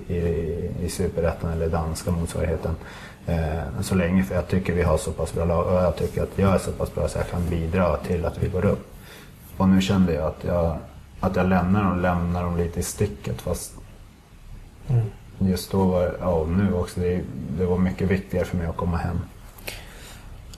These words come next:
Speaker 2: Vem är den, eh, bästa spelaren du har spelat med? Spelar ingen roll hur gammal du var,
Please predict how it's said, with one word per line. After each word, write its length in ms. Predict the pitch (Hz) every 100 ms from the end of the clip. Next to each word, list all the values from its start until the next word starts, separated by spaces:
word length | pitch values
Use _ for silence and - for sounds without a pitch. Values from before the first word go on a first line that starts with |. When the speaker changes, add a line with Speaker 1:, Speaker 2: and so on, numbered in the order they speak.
| - - - - - - -
Speaker 2:
Vem 460 | 113 107 113 113
är 600 | 107 104 104 101 98 98 -
den, 380 | 92 92 92
eh, 440 | 92 98 98 95 - - - - - - 120 117 147
bästa 300 | 101 - 98
spelaren 440 | - 95 92 90
du 80 | 90
har 40 |
spelat 420 | - 95 - -
med? 240 | - 73 - - - - - - - - - - - - - - - - - - - - - - -
Spelar 260 | - - 101
ingen 120 | 104
roll 80 | 101
hur 100 | 98
gammal 320 | - 92 -
du 60 | -
var, 100 | -